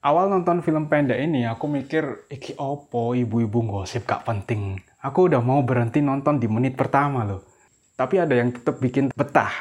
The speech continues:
Apa itu? Soundnya. Ini kan road movie ya. Toko-tokonya naik truk sambil jalan, sambil ngobrol-ngobrol. Di jalan raya. Namanya jalan raya pasti banyak noise-nya ya.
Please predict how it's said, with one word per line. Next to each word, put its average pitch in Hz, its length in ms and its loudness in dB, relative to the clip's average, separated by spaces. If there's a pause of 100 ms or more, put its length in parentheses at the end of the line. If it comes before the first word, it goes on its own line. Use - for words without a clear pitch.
Apa 135 320 4
itu? 110 160 -4 (400)
Soundnya. 123 720 0 (280)
Ini 170 200 0
kan 185 160 4
road 165 240 2
movie 147 400 2
ya. 104 80 -2 (320)
Toko-tokonya 147 640 2
naik 143 400 0
truk 175 400 -2
sambil 123 260 2
jalan, 120 460 2
sambil 127 320 0
ngobrol-ngobrol. 117 800 2 (180)
Di 139 140 -4
jalan 120 320 2
raya. 123 640 2
Namanya 123 480 2
jalan 110 240 2
raya 110 320 2
pasti - 240 0
banyak 117 240 -2
noise-nya 113 420 -2
ya. 110 120 -2